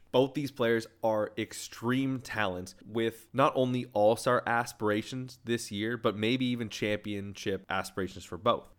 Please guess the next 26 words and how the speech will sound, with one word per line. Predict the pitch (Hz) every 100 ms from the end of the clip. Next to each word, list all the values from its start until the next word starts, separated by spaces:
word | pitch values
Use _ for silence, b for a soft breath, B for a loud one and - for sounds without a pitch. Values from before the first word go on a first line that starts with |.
| -
If | 120
we | 117
start | - 139 127
on | 117 117
the | 117
Embiid | 107 104 107 101
side, | - 95 95 95 95
for | 120
those | 117 113 -
who |
you | 110
don't | 104 95
know, | 98 92 95 95 B _
Embiid | 127 110 123 143
is | 143
a | 123
post | - 120 110 -
player | 107 101 98 98 -
whose | 127 120
main | 110 120 131 139 139 127 104
goal | 120 110 95 95
is | 101
to | 127 -
overpower | 123 147 135 117 113
his | 107 101
opponents | 92 - 107 92 90 -